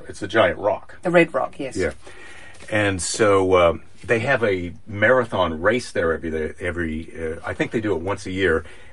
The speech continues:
Speaker 1: five hundred kilometers in nine days. And, uh,
Speaker 2: Mm.
Speaker 1: I just thought
Speaker 2: In
Speaker 1: you
Speaker 2: the
Speaker 1: might
Speaker 2: heat.
Speaker 1: like to do that. Or maybe not. There is a hundred kilometer race that, in Norway that I also found for us to do.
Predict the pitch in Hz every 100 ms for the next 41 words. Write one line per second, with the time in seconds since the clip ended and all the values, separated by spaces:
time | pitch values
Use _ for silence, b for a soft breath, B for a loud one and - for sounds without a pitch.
0 | - - 113 117 127 113 92 - 101 95
1 | 90 82 82 - - - 87 82 87 92
2 | 92 92 90 71 - - - - - -
3 | - 85 82 80 87 95 87 95 104 -
4 | 139 170 98 117 95 - 85 92 82 -
5 | - b b b b b b - - -
6 | - 85 82 82 76 73 67 - - -
7 | - - - 127 127 117 - 131 127 113
8 | 98 87 - - 107 92 90 85 80 85
9 | 80 90 78 - 98 87 95 95 85 76
10 | - 76 80 78 82 78 78 73 - 76
11 | - - 76 -